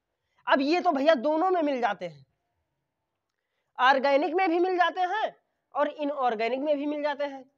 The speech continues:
कभी कभी। ज्यादातर आपको नहीं मिलेंगे, ज्यादातर आपको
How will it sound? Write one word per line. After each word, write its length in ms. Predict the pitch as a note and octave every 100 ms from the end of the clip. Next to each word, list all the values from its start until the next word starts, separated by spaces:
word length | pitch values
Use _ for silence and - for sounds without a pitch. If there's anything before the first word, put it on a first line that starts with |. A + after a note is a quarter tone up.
| _ _ _ _ _
कभी 240 | B3+ A#3 C4
कभी। 300 | C4 A#3 A3+ _ _ _ _ _ _ _ _ -
ज्यादातर 420 | E3+ C#4+ E4+ F#4
आपको 240 | E4 - E4+
नहीं 220 | D4+ F4+
मिलेंगे, 340 | F4 B3 B3+
ज्यादातर 480 | C#4 C#4+ D4 D4+ D#4
आपको 440 | D4+ D4 F#4+ A#4